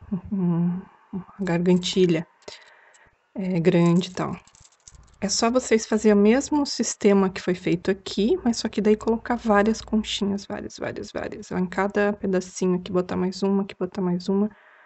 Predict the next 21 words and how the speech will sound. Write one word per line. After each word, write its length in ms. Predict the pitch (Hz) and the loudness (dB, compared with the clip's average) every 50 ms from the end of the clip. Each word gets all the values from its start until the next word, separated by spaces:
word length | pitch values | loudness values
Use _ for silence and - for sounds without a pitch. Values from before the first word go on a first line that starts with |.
| _ _ _ _ _ | _ _ _ _ _
Aí 80 | 190 180 | -2 0
vai 100 | 190 185 | 0 0
ficar 340 | 185 - - - 185 202 202 - - - _ | 0 -2 -2 -2 -2 -2 -2 -6 -12 -20 _
todo 300 | - 208 180 180 180 180 | 2 4 4 4 2 0
cheio 240 | - - 196 190 196 | 0 2 4 4 4
de 100 | 185 - | 2 0
conchinhas. 600 | - - 220 247 - - - 170 165 165 170 - | -2 -2 0 0 0 0 0 0 0 0 0 -2
E 40 | - | -2
pra 160 | - 208 202 | 2 2 2
fazer 320 | 202 - 214 214 - 214 190 | 4 4 0 2 4 4 4
isso, 380 | 185 196 226 220 - - - | 4 4 4 2 0 -2 0
olha 140 | 175 175 180 | 0 2 0
só 180 | - - - 175 | 0 -2 -4 -4
como 180 | - 190 170 | -2 -2 -2
é 40 | 175 | -2
que 120 | 175 - | -2 -2
eu 40 | 175 | -4
fiz. 280 | 175 - - 165 170 180 | -6 -2 -2 -2 0 0
Eu 60 | 165 | -2
coloquei 480 | - - 170 180 180 180 - - 185 185 | 0 0 0 0 0 0 0 2 2 4
argolinha. 640 | 180 180 175 180 180 185 180 180 190 196 180 165 | 4 2 2 4 4 6 6 6 6 4 4 2